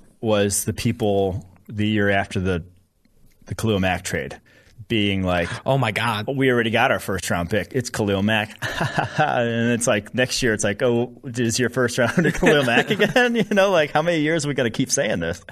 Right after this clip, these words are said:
Speaker 2: Yeah. I, I have said this a thousand times. I think everyone has.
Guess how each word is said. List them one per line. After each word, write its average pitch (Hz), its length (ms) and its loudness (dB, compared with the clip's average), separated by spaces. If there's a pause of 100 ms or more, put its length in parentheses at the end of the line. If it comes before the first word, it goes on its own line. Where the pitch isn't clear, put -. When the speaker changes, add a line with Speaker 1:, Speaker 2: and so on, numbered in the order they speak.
Speaker 2:
Yeah. - 220 -8
I, 165 160 4 (100)
I 233 240 6
have 247 120 0
said 196 200 4
this 170 140 0
a 151 40 -4
thousand 147 340 2
times. 151 220 2
I - 20 0
think 139 160 -2
everyone 135 300 0
has. 156 440 0